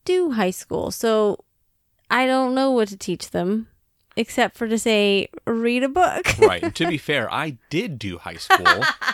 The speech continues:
Speaker 2: Um, I did do college, but I didn't do calculus. And our junior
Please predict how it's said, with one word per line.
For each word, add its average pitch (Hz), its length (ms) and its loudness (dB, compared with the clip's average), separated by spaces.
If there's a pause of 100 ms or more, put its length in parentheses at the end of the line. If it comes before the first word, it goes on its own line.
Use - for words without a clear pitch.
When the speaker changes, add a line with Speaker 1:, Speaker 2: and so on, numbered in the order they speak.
(280)
Speaker 2:
Um, 107 320 -2
I 110 140 -4
did 113 220 -4
do 104 100 -4
college, 131 500 -2
but 123 160 -6
I 127 140 -4
didn't 151 280 -6
do 113 160 -6
calculus. - 840 -10
And 101 200 -14
our 113 360 -2
junior 113 460 -4